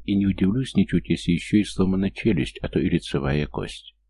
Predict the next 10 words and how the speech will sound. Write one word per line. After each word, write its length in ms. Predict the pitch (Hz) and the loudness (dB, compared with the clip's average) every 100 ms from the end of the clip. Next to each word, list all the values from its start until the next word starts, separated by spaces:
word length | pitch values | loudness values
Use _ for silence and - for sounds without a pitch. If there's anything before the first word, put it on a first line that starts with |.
| _ _ _ _ _ - | _ _ _ _ _ -14
Снаружи 480 | - 82 87 80 95 | 0 2 2 0 0
слышны 480 | - 92 - 90 - | 0 -2 0 0 0
обрывки 420 | 80 85 82 78 | -2 0 -2 -2
разговоров, 600 | 80 - 95 120 107 71 | -4 -4 -4 0 2 0
составленные 560 | - - - 73 73 71 | -2 -6 -2 0 0 -2
как 220 | 69 64 | -6 -6
будто 280 | 90 - 92 | -6 -4 -4
из 120 | - | -2
агитационных 640 | 80 73 - 85 76 64 | -6 -8 -4 0 0 0
лозунгов 500 | - 90 95 95 107 | -2 -2 -2 -4 -6